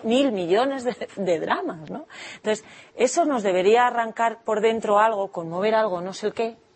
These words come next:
porque, porque en el fondo, que más allá de nuestras propias ahora, de nuestros propios empobrecimientos y de la brecha que crece en nuestras sociedades, que es verdad, porque es verdad que lo que ha provocado esta inseguridad es que cada vez los que van teniendo más van ten-, siguen teniendo más,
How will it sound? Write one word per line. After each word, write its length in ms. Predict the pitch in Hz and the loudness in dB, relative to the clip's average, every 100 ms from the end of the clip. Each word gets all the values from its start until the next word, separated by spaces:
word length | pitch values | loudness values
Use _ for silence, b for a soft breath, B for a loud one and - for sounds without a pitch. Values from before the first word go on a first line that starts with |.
| _ | _
porque, 340 | 170 - 160 - - | -16 -10 -10 -10 -14
porque 220 | 180 170 | -12 -8
en 80 | 165 | -10
el 60 | |
fondo, 240 | 160 208 202 B B B B B _ | -8 -6 -6 B B B B B _
que 100 | 202 | 0
más 280 | 202 262 - | 2 2 0
allá 260 | 285 285 277 | 0 2 2
de 100 | 233 | 0
nuestras 340 | 214 - 170 | -2 -8 -10
propias 560 | - 226 - 254 240 - | -6 -6 0 0 0 0
ahora, 520 | 214 233 226 214 - | 2 2 2 0 -2
de 160 | 180 165 | -6 -8
nuestros 300 | 170 - - | -8 -12 -10
propios 340 | 214 233 240 | -4 -2 -2
empobrecimientos 1000 | 220 185 165 160 - 160 202 226 185 175 | -4 -4 -4 -6 -6 -4 -2 -2 -4 -6
y 40 | 160 | -6
de 80 | |
la 140 | 156 151 | -6 -2
brecha 340 | 170 208 226 | 0 0 -2
que 140 | 190 160 | -4 -4
crece 320 | 170 202 190 | -4 -4 -6
en 80 | 175 | -8
nuestras 320 | 160 - 160 | -8 -10 -12
sociedades, 420 | 151 165 185 185 | -6 0 0 0
que 80 | 175 | -6
es 80 | 165 | -6
verdad, 440 | 151 143 175 147 _ B B B B B _ | -6 -2 -2 -2 _ B B B B B _
porque 180 | 151 175 | -4 -2
es 80 | |
verdad 440 | 165 156 170 175 160 | -2 -2 -2 -2 -4
que 140 | - | -8
lo 100 | 156 | -6
que 140 | 151 165 | -6 -8
ha 40 | |
provocado 400 | 160 170 165 165 | -6 -6 -4 -6
esta 200 | 160 - | -8 -10
inseguridad 500 | 160 - 151 151 165 | -10 -8 -6 -4 -4
es 80 | 175 | -4
que 120 | - | -8
cada 240 | - 135 143 | -14 -10 -6
vez 220 | 160 - | -6 -6
los 180 | 156 - | -10 -8
que 100 | 151 | -6
van 220 | 156 165 | -4 -4
teniendo 400 | 160 156 160 156 | -6 -8 -6 -6
más 180 | 170 180 | -6 -6
van 200 | 147 147 | -10 -10
ten-, 180 | - - | -10 -6
siguen 340 | - 185 160 | -2 0 -2
teniendo 400 | 135 143 151 156 | -4 -10 -8 -6
más, 300 | 175 226 254 | -2 -2 -4